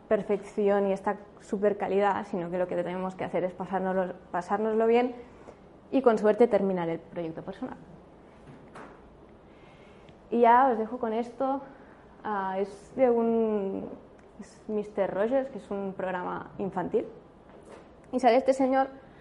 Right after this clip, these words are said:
que está dibujando una casita y dice, "No soy muy bueno en esto, pero no importa. Lo que importa es lo bien que me lo estoy pasando haciéndolo,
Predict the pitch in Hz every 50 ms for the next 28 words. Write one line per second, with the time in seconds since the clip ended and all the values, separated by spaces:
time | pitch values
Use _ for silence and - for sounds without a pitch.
0 | - - - - - 160 - - 185 196 240 262 262 262 254 240 240 233 233 226
1 | 220 226 220 - - 262 - 196 202 - - - - - - - - - - -
2 | - 233 233 220 202 196 196 - 196 175 170 170 - - - - - - - -
3 | - - - - - - - - - - - - - 240 240 330 330 311 277 240
4 | 220 196 202 220 220 190 156 104 - - - - - - - - - - - -
5 | - - - - - - - - - - - - 208 214 208 214 220 220 214 -
6 | 165 170 - - - - - - - - - - - - - - - - - 226
7 | 220 220 208 196 196 196 226 254 269 269 - - - - - - - 196 196 -
8 | - - - 214 208 208 202 202 214 254 240 233 208 202 196 - - 202 196 -
9 | 190 190 202 196 196 190 - 185 - 196 185 185 180 - - -